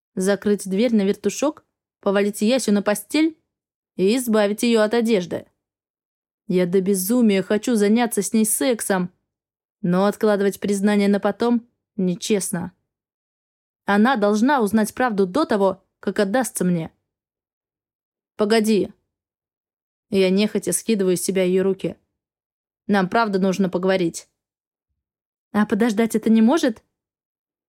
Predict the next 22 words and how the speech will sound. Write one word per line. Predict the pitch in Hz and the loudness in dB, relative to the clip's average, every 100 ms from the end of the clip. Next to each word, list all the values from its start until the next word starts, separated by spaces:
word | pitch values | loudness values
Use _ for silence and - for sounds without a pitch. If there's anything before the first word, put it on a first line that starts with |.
| _ | _
Яся | 208 226 214 214 | 0 2 2 -2
хватается | - 214 262 269 233 196 | -2 -2 0 0 -2 -2
за | 208 | 0
пряжку | 233 226 - | 0 -2 0
моего | 202 196 190 | 2 2 2
ремня. | 202 220 208 - - _ _ _ _ _ _ _ | 2 2 2 -2 -10 _ _ _ _ _ _ _
«Нет», | 196 226 208 170 _ _ _ _ _ _ - | 2 4 2 -2 _ _ _ _ _ _ -6
отвечаю | 190 196 185 175 175 | -2 -2 0 -2 0
твердо. | 196 180 190 - _ _ _ _ _ _ _ _ _ | -2 -2 -6 -14 _ _ _ _ _ _ _ _ _
И | 214 220 | -2 -2
что-то | - 247 226 240 | 0 -2 0 2
в | |
интонациях | 240 226 233 220 220 233 | 2 2 2 2 0 0
моего | 233 226 208 196 | 2 2 2 0
голоса | 190 247 220 190 | 0 0 0 -2
заставляет | 180 185 208 196 226 202 | -2 -4 -2 0 0 2
ее | 196 190 | 0 0
сначала | 208 208 208 185 | -2 0 0 0
замереть, | 190 202 175 180 226 - _ _ _ _ _ - | 2 2 2 0 -4 -14 _ _ _ _ _ -6
а | 175 | -4
потом | 202 196 202 185 | -2 -2 0 0
отпрянуть. | 190 - 254 226 185 220 - | 0 -2 0 0 0 -4 -8